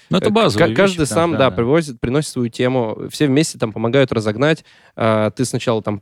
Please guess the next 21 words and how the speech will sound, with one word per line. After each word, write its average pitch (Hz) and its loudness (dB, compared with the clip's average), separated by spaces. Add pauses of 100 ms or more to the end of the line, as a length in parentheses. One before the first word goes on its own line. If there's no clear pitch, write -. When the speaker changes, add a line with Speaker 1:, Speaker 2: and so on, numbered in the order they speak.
Speaker 2:
пробуешь 175 4
тему, 143 -2
собираешь 117 0
какие-то, 113 0 (220)
э, - -6
там, 95 -4
ресерч 175 2
какой-то, 139 0
может, 117 -4
какой-то 117 -2
материал 123 4
уже 135 2
снял, 123 -2 (200)
потом 160 2
смотришь, 147 0
во 113 -2
что 135 0
оно 120 0
раскладывается, 156 0
раскладывается 139 -2
ли, 117 -2